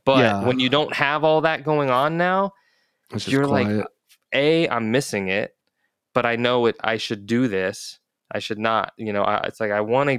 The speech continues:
Speaker 1: I wanna do it," but that's, like, the addiction to it. That's crazy. It's like, "I wanna hear podcasts. I wanna, I wanna hear music." Um,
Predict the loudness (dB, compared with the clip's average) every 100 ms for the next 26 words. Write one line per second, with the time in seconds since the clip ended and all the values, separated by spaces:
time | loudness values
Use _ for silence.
0 | -2 -4 0 2 2 2 4 4 4 2
1 | -2 -4 -2 -2 -2 0 0 0 -2 -14
2 | -14 -10 -8 -8 _ -12 -12 -10 -8 -4
3 | -4 -8 -10 -4 -2 0 2 2 0 0
4 | 0 0 -4 -2 -4 -4 -4 -2 -2 -4
5 | -6 -20 -20 _ _ _ -8 0 0 2
6 | 2 0 0 -2 -2 -4 _ _ _ _
7 | -4 0 0 -2 -8